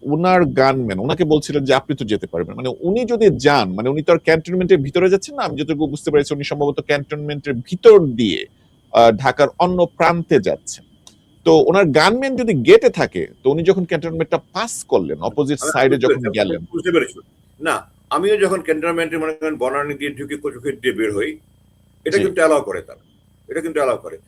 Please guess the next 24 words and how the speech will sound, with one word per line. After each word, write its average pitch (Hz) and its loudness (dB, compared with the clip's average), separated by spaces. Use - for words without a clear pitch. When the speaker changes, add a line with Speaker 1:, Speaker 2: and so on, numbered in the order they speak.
Speaker 2:
আমার 170 -2
Speaker 1:
আচ্ছা। 208 -6
Speaker 2:
ক্যান্টনমেন্ট 185 -6
কিন্তু 185 -2
ওনার, 175 -2
আহ, - -8
আপনার 131 -8
কনস্টিটিউয়েন্সির 165 -4
মধ্যেই 147 -4
পড়ে। - -12
Speaker 1:
হুম, 101 -10
Speaker 2:
আমি 165 -2
Speaker 1:
হুম। 185 -4
Speaker 2:
যতটুকু 185 0
জেনেছি 175 -4
যে 196 -2
উনি 165 -2
ক্যান্টনমেন্টের 160 -6
ভিতরের 196 6
ভিতরেই 180 2
উনি 147 -6
প্রচারণার 131 -8
জন্য 113 -14
যাচ্ছিলেন। - -14